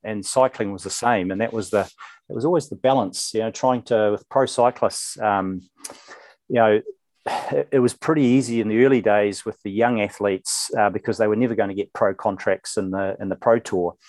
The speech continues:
So, um, we pretty much had them captured within the high performance program because they knew that that was a pathway to get them there. And, you know, you see some of the, the athletes now, like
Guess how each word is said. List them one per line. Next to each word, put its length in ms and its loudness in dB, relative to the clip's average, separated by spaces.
So, 480 2
um, 480 -2
we 140 -2
pretty 320 -2
much 280 -4
had 300 0
them 400 -2
captured 640 -4
within 240 0
the 80 2
high 160 0
performance 420 -8
program 400 -2
because 240 -8
they 160 2
knew 240 -2
that 140 -4
that 160 -4
was 120 -10
a 60 -10
pathway 480 -2
to 60 -6
get 200 -6
them 160 -8
there. 240 -6
And, 320 -2
you 60 -4
know, 40 -4
you 140 -6
see 200 -4
some 260 -2
of 60 -2
the, 220 2
the 100 0
athletes 400 -4
now, 360 0
like 120 -8